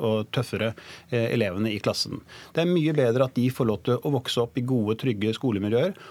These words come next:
også for de som allerede utøver vold, vokse opp sammen. Om de skulle bli verre enn det de er, det mener ikke jeg er hovedfokuset her. Og dessuten så sier man at man har gjort dette før.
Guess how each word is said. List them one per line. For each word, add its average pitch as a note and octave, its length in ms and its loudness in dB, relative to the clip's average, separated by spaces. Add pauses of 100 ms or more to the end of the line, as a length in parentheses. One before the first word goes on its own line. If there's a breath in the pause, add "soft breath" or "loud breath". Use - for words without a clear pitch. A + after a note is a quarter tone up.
(140 loud breath)
også C3 160 0
for D3 100 2
de A2+ 140 2
som B2+ 100 0
allerede A#2+ 380 2
utøver A2+ 420 0
vold, C#3+ 280 0 (260 loud breath)
vokse C3+ 240 0
opp - 80 -2
sammen. G#2+ 320 2
Om C#3 160 2
de A2 160 2
skulle C3+ 240 0
bli C#3+ 80 2
verre A2 400 2
enn B2 80 0
det G#2+ 160 2
de C3+ 80 2
er, D#3 400 2
det B2+ 240 0
mener G#2 220 0
ikke A#2 100 0
jeg G2 160 0
er A2 60 -2
hovedfokuset F#2+ 600 -6
her. G#2+ 220 0 (320 loud breath)
Og B2+ 140 0
dessuten D3 340 0
så D#3 100 0
sier C3+ 220 0
man B2 160 4
at - 80 -14
man C#3 140 2
har B2+ 80 2
gjort C3 160 -4
dette D3+ 180 -6
før. A#3+ 320 -2